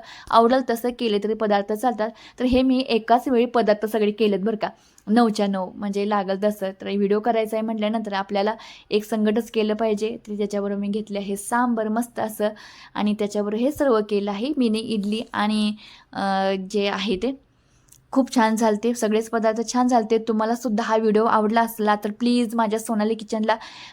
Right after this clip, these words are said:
जाता जाता सबस्क्राईब करायला अजिबात विसरू नका. माझे व्हिडिओ खूप मी कष्ट करत असते आणि मला खरंच, मला तुम्ही साथ पण देता. माझे सबस्क्रायबर खूप वाढत आहेत, म्हणजे हळू, मी म्हणजे कसं सांगू का, ठेंबे ठेंबे तळेच असते ना, तशाच पद्धतीनं माझेसुद्धा सबस्क्रायबर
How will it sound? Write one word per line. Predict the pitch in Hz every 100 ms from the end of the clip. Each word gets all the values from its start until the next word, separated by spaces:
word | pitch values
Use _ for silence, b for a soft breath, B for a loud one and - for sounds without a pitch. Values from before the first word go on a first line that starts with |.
| -
जाता | 208 214 208 233
जाता | 262 233
सबस्क्राईब | 233 220 - 220 233
करायला | 254 226 226
अजिबात | 220 180 220 214 233
विसरू | 240 220
नका. | 226 226 226 233 233 B B B
माझे | 226 214 226
व्हिडिओ | 233 233 240
खूप | 240 269 254
मी | 247 247
कष्ट | 254 262 240
करत | 247 240
असते | 240 - 226 226
आणि | - 208
मला | 214 220 220
खरंच, | 262 277
मला | 277 247 254
तुम्ही | 254
साथ | 262 247 226 254
पण | 254
देता. | 247 247
माझे | 220 220 220
सबस्क्रायबर | 220 214 214 226 240 254
खूप | 262 214
वाढत | 233 214 226
आहेत, | 233 220
म्हणजे | 226 269 320 B B
हळू, | - 254 226
मी | 226 240
म्हणजे | 247 254
कसं | 247 240 240
सांगू | 226
का, | 214 226 B B -
ठेंबे | 262 247 294
ठेंबे | 311 262 262
तळेच | 240 240
असते | 254 220
ना, | 208 214 214
तशाच | 208 247
पद्धतीनं | 262 247 226 233 202 202
माझेसुद्धा | 208 196 214 220 220
सबस्क्रायबर | 226 220 - 202 202